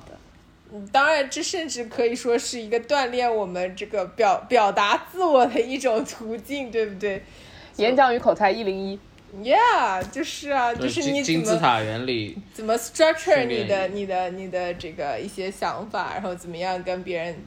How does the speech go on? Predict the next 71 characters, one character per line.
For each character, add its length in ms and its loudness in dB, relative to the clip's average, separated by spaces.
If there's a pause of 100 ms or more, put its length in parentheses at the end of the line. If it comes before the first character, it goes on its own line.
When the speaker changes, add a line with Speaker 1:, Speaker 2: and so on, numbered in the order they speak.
(120)
Speaker 3:
那 140 2
你 60 8
Speaker 1:
共 120 4
鸣。 120 -2
Speaker 3:
下 260 4
一 40 -2
节 140 -4
课 220 -2
应 100 -4
该 160 -2
是 100 -10
那 160 -6
个， 200 -12 (280)
那 180 -12
个 640 -8 (160)
非 200 -4
暴 200 -2
力 160 -2
沟 220 -6
通。 280 -12 (840)
Speaker 1:
我 80 -8
还 100 -2
没 120 -6
看 240 0
完 220 -4
那 80 -10
本 200 -10
书， 260 -16
不 80 -8
好 180 -6
意 100 -10
思。 80 -16 (240)
Speaker 3:
叫 160 -2
做 140 0
什 160 -6
么？ 160 -4
副 180 -8
标 180 2
题 200 -6
是 80 -6
什 100 -8
么？ 320 -4
我 140 -4
们 140 -6
的 280 0 (400)
公 160 -6
司 200 -4
副 160 -8
标 160 0
题 200 -8
是 220 -8
非 220 -4
暴 160 0
力 120 -2
沟 220 -4
通， 260 -8
什 160 -8
么 100 -6
如 200 -6
何 220 -4
不 160 -10
骂 240 -4
同 240 -12
事， 240 -10
还 100 -10
是 140 -14
什-， 180 -16
在 140 -10
工 160 -12
作 140 -8
中， 300 -12